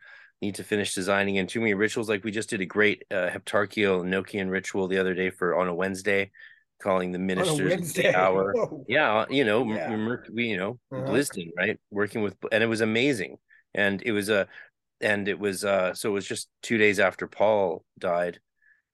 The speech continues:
Speaker 1: but I, it was scheduled and other students would be there. So,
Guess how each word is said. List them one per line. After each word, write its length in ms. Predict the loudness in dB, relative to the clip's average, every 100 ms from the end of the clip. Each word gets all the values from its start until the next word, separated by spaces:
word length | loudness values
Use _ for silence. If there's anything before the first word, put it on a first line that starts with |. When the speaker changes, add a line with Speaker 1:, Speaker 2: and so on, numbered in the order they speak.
| 0
Speaker 1:
but 140 | 4
I, 200 | 4 0
it 40 | -6
was 140 | -6
scheduled 500 | 2 2 2 -2 -2
and 180 | -4 -6
other 240 | -4 -4 -4
students 440 | -6 -4 -4 -4
would 120 | -8
be 160 | -4 0
there. 220 | 2 0
So, 240 | 0 0